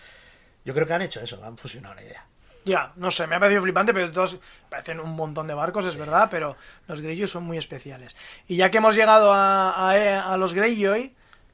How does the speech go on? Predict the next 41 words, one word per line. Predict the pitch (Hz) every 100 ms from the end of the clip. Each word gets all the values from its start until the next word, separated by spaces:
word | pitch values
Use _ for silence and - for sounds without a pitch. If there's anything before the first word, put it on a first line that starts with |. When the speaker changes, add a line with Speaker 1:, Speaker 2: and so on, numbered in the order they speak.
| -
Speaker 2:
eh, | 170 160 160 156 156 -
bueno, | 165 185 -
hemos | 180 180 - - -
reintroducido | 180 190 180 185 180 170 190 190 208
el | 202
personaje | 185 165 165 - 170
de, | 170 170 165 - _ - - -
de | 165 175
Euron. | 190 202 202 202 226 254 _ _ _ _ -
Eh, | 170 156 156 151 151 151 156 _ _ _ _ -
me | 208
ha |
gustado | 262 294 233 208
mucho, | 190 208 220 214
ya, | 185 180 - 160
es | -
un | 185
poco | 170 180 175 175 170
simple, | - 196 180 185 233 277 - - -
pero | 156
sí | 185
que | 202
me |
ha | 208
gustado | 190 - 190 196
esas | 180 180
bromas | 156 180 185 185 156
de | 175 175 180 - _ _
"estoy | - 180
aquí, | 165 160
tengo | 170 160 151
dos | 143 175
manos". | 202 196 185 180 185 185 - -
Speaker 1:
<laughs> | 196 -
Speaker 2:
eh, | 202 196 160
Speaker 1:
Hostias, | 160 147 135 147
ahí | 160
el | 175
salto | 170 160 156
chispas. | 160 135 120 120 - 208
Speaker 2:
eh, | - 208 208 202 202 202 196 196 180